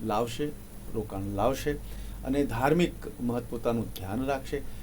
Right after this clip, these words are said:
પરંતુ મારે કદાચ સમય ઓછો પડે, પણ એટલું જ કહીશ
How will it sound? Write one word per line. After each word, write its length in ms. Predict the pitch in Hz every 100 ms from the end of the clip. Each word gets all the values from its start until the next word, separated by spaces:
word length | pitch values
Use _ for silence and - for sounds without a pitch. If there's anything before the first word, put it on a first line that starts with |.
| -
પરંતુ 300 | 135 131 135
મારે 280 | 123 120 117
કદાચ 380 | 113 107 117 113
સમય 540 | - - - 120 120 110 -
ઓછો 240 | 117 - 135
પડે, 260 | 120 107
પણ 180 | 101 110
એટલું 380 | 104 117 117 143
જ 80 | -
કહીશ 280 | 123 113